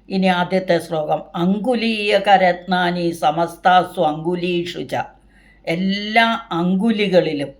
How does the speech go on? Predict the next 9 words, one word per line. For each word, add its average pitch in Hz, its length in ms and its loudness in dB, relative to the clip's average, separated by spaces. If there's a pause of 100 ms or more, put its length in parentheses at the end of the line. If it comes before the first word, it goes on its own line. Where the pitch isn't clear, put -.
(180)
വിരലുകളിലും 170 840 0
എന്നർത്ഥം. 156 500 -6 (560)
എല്ലാ 185 400 4
വിരലുകളിലും 180 1120 0 (440)
അങ്കുലീയകം, 190 920 0 (640)
അത് 165 140 -10
എന്ന് 185 240 -2
പറഞ്ഞാൽ 175 400 0
മോതിരങ്ങൾ. 180 720 -2